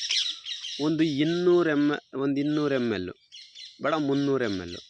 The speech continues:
ಈ ರೀತಿ ಅಷ್ಟೇ. ಒಂದು ಲೀಟ್ರ್ ಗಟ್ಟಲೆ ಹಾಕಕ್ಕೆ ಹೋಗ್ಬೇಡ್ರಿ. ಒಂದು ಇನ್ನೂರು ಎಮ್ ಎಲ್, ಮುನ್ನೂರು ಎಮ್ ಎಲ್ ಗಿಡ ಬಿಟ್ಟು ಒಂದು ನಾಲ್ಕು ಬೆಡ್ ಬಿಟ್ಟು ಸುತ್ತ ಒಯ್ಬೇಕು ಗೊಬ್ಬರವನ್ನು. ಯಾವ ರೀತಿ? ಅದೇ ರೀತಿ ಸುಮ್ಮನೆ ಗ-, ರಾಸಾಯನಿಕ ಗೊಬ್ಬರವನ್ನು ತಗೊಂಡೋಗಿ ಬಡ್ಡಿಗೆ ಹಾಕೋದಲ್ಲ. ಒಂದು ಡ್ರಮ್ಮಲ್ಲಿ ಕದ್ರಿಬಿಟ್ಟು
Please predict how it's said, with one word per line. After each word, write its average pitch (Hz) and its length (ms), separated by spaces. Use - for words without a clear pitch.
ಈ 143 180
ರೀತಿ 143 280
ಅಷ್ಟೇ. 110 380
ಒಂದು 113 180
ಲೀಟ್ರ್ 131 280
ಗಟ್ಟಲೆ 131 280
ಹಾಕಕ್ಕೆ 117 340
ಹೋಗ್ಬೇಡ್ರಿ. 92 460
ಒಂದು 120 220
ಇನ್ನೂರು 139 320
ಎಮ್ 127 140
ಎಲ್, 135 120
ಮುನ್ನೂರು 123 340
ಎಮ್ 113 140
ಎಲ್ 135 140
ಗಿಡ 123 200
ಬಿಟ್ಟು 135 340
ಒಂದು 147 160
ನಾಲ್ಕು 123 320
ಬೆಡ್ 120 180
ಬಿಟ್ಟು 131 260
ಸುತ್ತ - 460
ಒಯ್ಬೇಕು 113 520
ಗೊಬ್ಬರವನ್ನು. 104 540
ಯಾವ 120 260
ರೀತಿ? 123 340
ಅದೇ 110 220
ರೀತಿ 131 180
ಸುಮ್ಮನೆ 139 240
ಗ-, 117 140
ರಾಸಾಯನಿಕ 127 440
ಗೊಬ್ಬರವನ್ನು 123 440
ತಗೊಂಡೋಗಿ 120 300
ಬಡ್ಡಿಗೆ 110 300
ಹಾಕೋದಲ್ಲ. 101 440
ಒಂದು 117 200
ಡ್ರಮ್ಮಲ್ಲಿ 104 560
ಕದ್ರಿಬಿಟ್ಟು 98 680